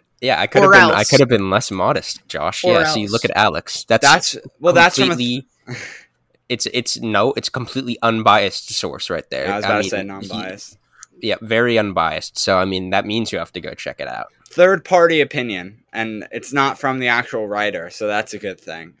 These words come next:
Speaker 3: But, uh, yeah, go check it out, ship it studios dot com slash blog or ship it studios dot com, and then press in the articles. Player profile, Romelu Lukaku. Go follow Talking Blues on Twitter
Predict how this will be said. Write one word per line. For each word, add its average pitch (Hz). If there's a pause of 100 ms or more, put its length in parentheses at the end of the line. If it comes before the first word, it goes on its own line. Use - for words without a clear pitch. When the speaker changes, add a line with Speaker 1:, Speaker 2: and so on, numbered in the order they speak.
Speaker 3:
But, 107
uh, 107
yeah, 113
go 131
check 139
it 131
out, 113
ship 131
it 123
studios 123
dot 117
com 123
slash 120
blog 113
or 117
ship 123
it 120
studios 120
dot 113
com, 110
and 107
then 101
press 104
in 104
the 98
articles. 101 (540)
Player 175
profile, 151
Romelu 135
Lukaku. 120
Go 117
follow 120
Talking 117
Blues 113
on 110
Twitter 113